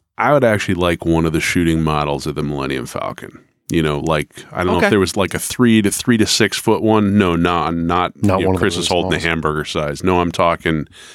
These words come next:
Speaker 1: you know, the largest shooting model that they had.
Speaker 3: Mm.
Speaker 1: Um, that's always been, right, I mean, again, I got an eight-foot-one on the side, you know, on my wall at
Speaker 3: Yeah,
Speaker 1: my
Speaker 3: that
Speaker 1: office.
Speaker 3: thing's massive.
Speaker 1: The, the combination of design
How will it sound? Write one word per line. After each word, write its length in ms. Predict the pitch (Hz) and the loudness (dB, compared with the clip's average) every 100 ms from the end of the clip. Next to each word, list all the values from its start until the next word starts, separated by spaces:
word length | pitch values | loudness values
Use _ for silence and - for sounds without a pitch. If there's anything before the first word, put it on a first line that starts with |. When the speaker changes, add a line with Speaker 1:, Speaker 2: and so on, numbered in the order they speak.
| - - | -18 -2
Speaker 1:
you 120 | 82 | -2
know, 120 | 76 | -2
the 100 | 80 | -2
largest 460 | 85 92 98 92 - | 0 2 2 0 0
shooting 340 | - 87 82 | 2 2 2
model 300 | 80 76 73 | 0 0 -2
that 160 | 69 - | -6 -10
they 140 | 69 | -10
had. 280 | 69 67 65 | -10 -12 -12
Speaker 3:
Mm. 260 | 101 90 80 - - - _ - | -10 -10 -12 -18 -20 -20 _ -4
Speaker 1:
Um, 420 | 85 78 78 - _ - - - _ - | -2 0 -4 -12 _ -20 -16 -16 _ -8
that's 280 | - 82 - | -2 -2 0
always 300 | 92 92 82 | 2 2 2
been, 580 | - 87 85 85 80 - - _ _ | 2 2 2 0 -2 -6 -20 _ _
right, 100 | 92 | 0
I 20 | |
mean, 160 | 87 85 | 2 0
again, 160 | 90 | 0
I 80 | 73 | -2
got 160 | 73 73 | -4 -2
an 60 | |
eight-foot-one 640 | 76 82 - 82 80 78 71 | -2 -4 -2 -4 0 0 0
on 100 | 69 | -2
the 80 | |
side, 320 | - 76 71 - | -2 -2 -2 -4
you 120 | 90 | -2
know, 120 | 78 69 | -2 -2
on 120 | 76 | -2
my 140 | 71 | -2
wall 420 | 71 73 71 69 | -2 -2 -2 0
at 60 | 80 | -2
Speaker 3:
Yeah, 60 | 80 | -2
Speaker 1:
my 120 | 76 | -2
Speaker 3:
that 60 | 69 | -2
Speaker 1:
office. 260 | 67 67 | -4 -6
Speaker 3:
thing's 200 | 85 78 | -8 -8
massive. 360 | 82 82 85 - - - | -10 -10 -12 -16 -16 -12
Speaker 1:
The, 500 | 85 85 82 78 78 | -12 -2 0 0 -4
the 200 | 92 87 | -6 -6
combination 680 | 78 95 98 95 92 85 90 | -2 -2 0 2 2 0 0
of 420 | 78 78 73 - - _ _ _ _ _ 95 | 2 0 -4 -8 -18 _ _ _ _ _ -2
design 800 | 95 82 87 80 82 82 78 | 0 2 2 2 0 0 -2